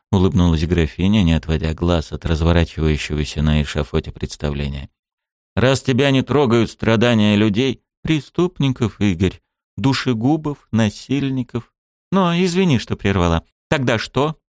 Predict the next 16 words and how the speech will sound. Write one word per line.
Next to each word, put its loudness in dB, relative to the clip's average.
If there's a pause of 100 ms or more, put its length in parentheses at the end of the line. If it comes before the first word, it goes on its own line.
(320)
«Будешь 2
вместо 2
меня 2
верховным 2
судьей 0
графства». -4 (540)
Таня 2
все -4
же 0
отвлеклась -4
от -4
зрелища -4
и -6
повернулась -2
к -20
мужу. -6